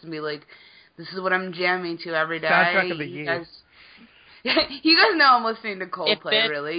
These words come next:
Speaker 1: you
Speaker 3: though.
Speaker 1: know?
Speaker 3: It does fit. I would
Speaker 1: Um,
Speaker 3: say
Speaker 1: it
Speaker 3: that.
Speaker 1: fits. I like the use of when they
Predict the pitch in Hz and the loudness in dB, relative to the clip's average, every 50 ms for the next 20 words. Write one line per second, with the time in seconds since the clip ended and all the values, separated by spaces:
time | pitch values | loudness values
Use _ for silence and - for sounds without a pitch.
0 | 196 214 220 233 247 254 247 277 - 160 151 - 214 220 208 - - - - 160 | -4 -2 0 2 4 6 6 4 4 2 2 4 4 4 4 2 -2 -8 -10 -8
1 | 160 143 117 - 104 110 117 - 226 220 214 208 208 233 240 226 247 247 226 - | -8 -8 -10 -8 -4 -2 2 4 4 4 4 2 0 -4 -4 -4 -6 -6 -6 -10
2 | - 269 262 269 302 - - - - - _ _ _ _ _ _ _ _ _ 226 | -8 -4 -4 -4 -4 -4 -10 -18 -20 -20 _ _ _ _ _ _ _ _ _ 0
3 | 233 240 247 247 254 285 254 - 262 247 226 233 233 233 233 240 233 - - - | 0 0 0 -2 -4 -4 -6 -10 -12 -10 -10 -8 -10 -10 -10 -10 -12 -14 -12 -8
4 | - 190 190 190 190 185 180 185 185 175 175 180 175 170 170 165 160 160 165 156 | -6 -4 -2 -2 -4 -4 -6 -6 -8 -6 -8 -8 -8 -8 -8 -8 -8 -8 -8 -10
5 | 123 | -10